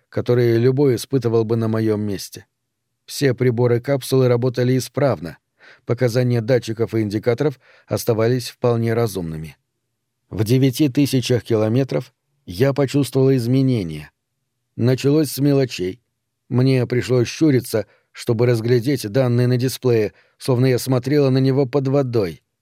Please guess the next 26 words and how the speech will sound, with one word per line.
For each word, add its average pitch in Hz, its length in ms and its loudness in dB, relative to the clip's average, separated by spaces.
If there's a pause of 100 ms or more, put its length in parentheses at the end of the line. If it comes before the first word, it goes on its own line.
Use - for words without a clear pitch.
(300)
В - 140 -20
первый 120 380 0
момент 120 380 0
я 107 220 0
приписала 113 480 0
это 120 160 0
усталости. 127 640 -4 (540)
Затем 117 520 0
связь 120 300 -2
с - 60 -8
равноденствием 117 800 -2 (340)
сделалась 131 600 0
неустойчивой, 131 840 -2 (300)
то 123 140 0
и 113 40 2
дело 113 260 0
пропадая 110 640 -2 (380)
и 117 120 -2
прерываясь 113 580 0
помехами. 90 640 -4 (800)
«Струма, 135 580 0
ты 143 140 0
понял, 170 320 0
что 139 180 0
это 131 220 0
значит?» — 123 420 -2